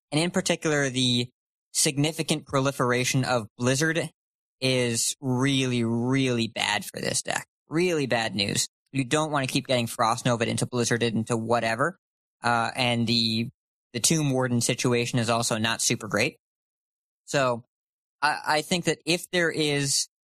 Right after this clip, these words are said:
a round of balance changes after Soul, this is the biggest benefactor and the closest to remaining a real deck. I didn't have too much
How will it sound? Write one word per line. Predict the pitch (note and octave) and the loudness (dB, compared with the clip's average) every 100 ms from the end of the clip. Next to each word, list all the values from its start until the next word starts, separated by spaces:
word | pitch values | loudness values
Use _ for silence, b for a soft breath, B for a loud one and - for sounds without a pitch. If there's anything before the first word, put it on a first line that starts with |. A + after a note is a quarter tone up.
| - | -4
a | C3 | -2
round | C3 C3 | 0 0
of | B2 | 0
balance | B2 B2 B2 | 0 0 0
changes | B2 A2+ A#2 | 0 2 2
after | A2+ - | 0 0
Soul, | - C3 A#2+ A#2 | 0 2 2 0
this | A2+ B2 | 0 0
is | B2 - | 0 0
the | A#2 A#2 - _ - | 0 0 -2 _ -2
biggest | B2+ B2+ B2 - B2+ | 0 2 0 -2 -2
benefactor | A2+ A#2+ - D3+ - F3+ - _ - | -2 0 0 -2 0 -2 -2 _ -4
and | B2 A#2+ | 0 2
the | A#2+ | 0
closest | - C3+ B2+ - - | 0 0 2 0 2
to | C3 A#2+ A#2 A2+ | 2 2 2 -2
remaining | B2+ A#2 A#2 C#3+ | -2 0 0 0
a | D3+ | 0
real | E3+ F3 | 0 2
deck. | F#3+ G3 | 0 0
I | - C4 | -2 0
didn't | D4+ B3 | 2 0
have | A#3 G#3 | 0 -2
too | G#3+ | 0
much | F#3 | 0